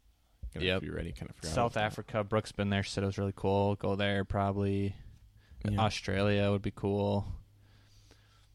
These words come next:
Speaker 2: Um,
Speaker 1: The Aussies.
Speaker 2: yeah, I mean, a lot of places in the United States, Alaska,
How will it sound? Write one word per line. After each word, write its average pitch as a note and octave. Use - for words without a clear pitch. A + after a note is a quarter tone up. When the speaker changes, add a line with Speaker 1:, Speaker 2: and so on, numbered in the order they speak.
Speaker 2:
Um, E2
Speaker 1:
The -
Aussies. G2+
Speaker 2:
yeah, E2
I -
mean, D#2
a G#2+
lot G#2
of G2
places G2
in -
the G2+
United F#2+
States, G2+
Alaska, G2